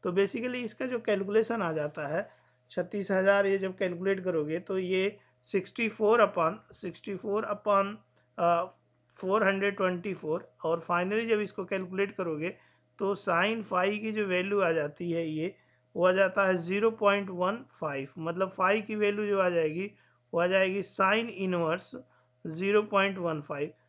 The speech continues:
तो ये basically sine इनवर्स ज़ीरो पॉइंट वन फ़ाइव, ये nothing but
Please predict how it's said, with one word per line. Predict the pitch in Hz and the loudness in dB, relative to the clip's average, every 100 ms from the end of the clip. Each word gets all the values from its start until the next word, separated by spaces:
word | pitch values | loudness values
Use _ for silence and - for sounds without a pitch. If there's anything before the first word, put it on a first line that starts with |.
| _ _ - | _ _ -6
तो | |
ये | 180 196 247 | 0 4 4
basically | 247 226 240 247 | 2 -4 -6 -8
sine | 226 208 214 233 | -2 2 2 0
इनवर्स | 233 226 247 | -2 -2 -2
ज़ीरो | 190 185 208 226 | -4 -4 -4 -2
पॉइंट | 220 208 190 | -2 -4 -2
वन | 202 214 | -2 -2
फ़ाइव, | 196 165 190 214 _ _ _ | -2 -2 -2 -8 _ _ _
ये | - 196 | -4 0
nothing | 214 214 247 226 | 2 0 -4 -2
but | 196 | -4